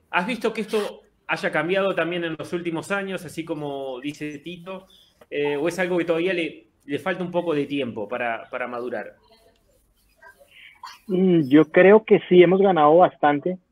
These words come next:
Speaker 2: hemos ganado bastante terreno aquí en Colombia. Eh,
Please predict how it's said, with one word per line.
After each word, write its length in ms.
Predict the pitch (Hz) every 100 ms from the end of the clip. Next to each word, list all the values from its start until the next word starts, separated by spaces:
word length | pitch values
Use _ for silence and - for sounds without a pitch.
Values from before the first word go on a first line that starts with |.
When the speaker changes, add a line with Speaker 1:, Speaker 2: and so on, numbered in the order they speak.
| -
Speaker 2:
hemos 220 | 135 139
ganado 520 | 165 156 135 127 139
bastante 640 | 156 135 - - 139 139 151
terreno 560 | 160 139 131 127 139
aquí 200 | 143 -
en 60 | 131
Colombia. 540 | - 147 143 139 151 - _ _ -
Eh, 720 | 143 131 131 127 123 120 123